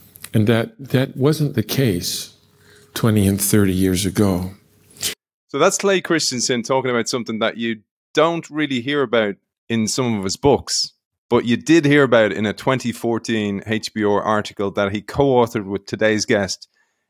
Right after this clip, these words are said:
Speaker 2: another soul deeply touched by his relationship and his friendship and his working with the man, Clay-, Clayton Christensen. He is also the author of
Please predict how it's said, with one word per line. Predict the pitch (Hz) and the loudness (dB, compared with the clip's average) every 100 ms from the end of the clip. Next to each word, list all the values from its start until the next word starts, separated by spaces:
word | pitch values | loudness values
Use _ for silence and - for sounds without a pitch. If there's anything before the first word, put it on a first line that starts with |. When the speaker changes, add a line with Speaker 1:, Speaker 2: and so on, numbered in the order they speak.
| - | -4
Speaker 2:
another | 131 160 156 131 95 - | 2 4 6 4 2 -2
soul | - 139 123 110 95 85 - | 0 4 6 4 0 -4 -4
deeply | 139 135 117 | -2 -2 -4
touched | 101 135 131 - - | 0 -2 -2 -4 0
by | 113 107 101 | 2 4 2
his | 107 98 | 0 -2
relationship | 107 113 117 107 113 110 | 0 0 0 -4 -4 -4
and | 101 | -4
his | 95 - | -4 -4
friendship | - 117 107 110 - - | -2 0 0 -4 -4 -4
and | 120 127 101 - | -2 -2 -4 -6
his | 113 98 95 | -6 -6 -4
working | 107 135 139 117 92 _ _ _ - | 0 2 2 -4 -6 _ _ _ 0
with | 120 120 | 0 0
the | 107 | 0
man, | 98 98 | 0 0
Clay-, | 92 101 - _ | 0 -2 -4 _
Clayton | 107 101 95 | -4 -4 -2
Christensen. | 123 117 113 113 101 | -2 -2 -2 -4 -4
He | 120 117 | -2 0
is | 110 | 2
also | 139 135 120 | 2 2 -2
the | 117 107 104 | -2 -2 -2
author | - 127 127 120 101 | 0 0 2 0 0
of | 101 90 | -2 -4